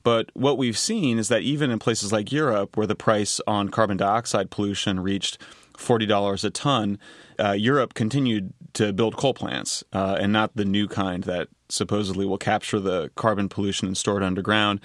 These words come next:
but just the same old kind. In other words, it would require a cost on pollution. It would require raising the price of fossil fuels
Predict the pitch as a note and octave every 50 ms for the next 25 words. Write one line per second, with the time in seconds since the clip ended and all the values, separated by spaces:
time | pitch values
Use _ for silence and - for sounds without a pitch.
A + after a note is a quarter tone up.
0 | - - - - - - C3 B2 E3 - - B2+ - - B2+ A2+ A2 A2 A2 A2+
1 | A#2 - - G#2 F#2 F2+ F#2+ G2+ A2 A2+ A2+ A#2+ A2+ A2+ A2 G#2+ G2+ - - -
2 | - B2+ C3 B2 A#2+ A#2+ B2 A#2+ - - - D#3 D3+ D#3+ E3 E3+ E3+ D3+ A#2+ G#2+
3 | G2 F#2+ E2+ - - _ - - A2 - - - - C3+ B2+ B2+ B2+ B2+ - -
4 | - - G#2 G#2+ G#2+ G#2 G#2 G2+ G2+ F#2+ - - G#2 G#2 A2 A2+ - A#2 G2+ G2
5 | F#2+ G2+ G2 - - D3 C#3+ B2+ A2 G2+ G2 A2 A2+ A#2+ A#2+ A#2 B2+ A2 G#2+ G2
6 | - - G#2+ G#2 G2+ - G#2 - - G#2 G#2 G2 - - G2+ - - A2 G#2 G#2
7 | G2 -